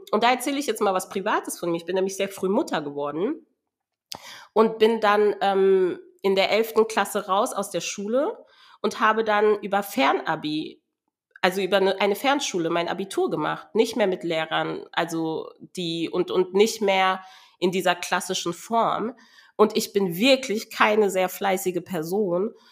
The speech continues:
Und ich habe halt innerhalb von einem Jahr den Stoff von der gesamten Oberstufe gelernt und wurde in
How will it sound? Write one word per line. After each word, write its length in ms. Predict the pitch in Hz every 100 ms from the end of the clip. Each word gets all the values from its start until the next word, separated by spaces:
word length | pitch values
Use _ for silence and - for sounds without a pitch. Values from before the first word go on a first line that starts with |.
| _
Und 160 | 185 202
ich 140 | -
habe 280 | 262 - 196
halt 180 | 196 175
innerhalb 480 | 196 196 202 180 -
von 140 | 170
einem 440 | - 185 233 262
Jahr 340 | 240 190 185 208
den 160 | 185
Stoff 560 | 170 - 226 214 214 -
von 160 | 165 170
der 100 | 175
gesamten 460 | 170 180 196 -
Oberstufe 800 | 190 262 196 151 - - 147 156
gelernt 480 | 151 151 156 170 214 - - _
und 160 | 185
wurde 200 | 180 226
in 120 | 208